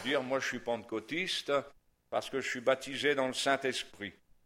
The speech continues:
Eh bien, on est pentecôtiste parce qu'on est rempli du Saint-Esprit. Parce que c'est l'Esprit de vérité qui nous conduit. Ce qui est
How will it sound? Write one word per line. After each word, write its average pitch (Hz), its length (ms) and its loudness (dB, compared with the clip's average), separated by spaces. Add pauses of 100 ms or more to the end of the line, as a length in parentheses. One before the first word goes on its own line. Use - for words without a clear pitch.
(480)
Eh 95 60 -10
bien, 123 340 4
on 151 240 2
est 151 260 6
pentecôtiste 147 920 0
parce - 320 2
qu'on 135 180 -2
est 127 80 4
rempli 143 540 8
du 101 160 -8
Saint-Esprit. - 720 -4 (640)
Parce 131 240 6
que 185 480 8 (100)
c'est 143 520 6
l'Esprit 147 1080 6 (760)
de 120 80 2
vérité 175 880 8
qui 139 240 -2
nous 170 340 8
conduit. 104 460 0 (1700)
Ce - 200 0
qui 123 300 -2
est 131 380 8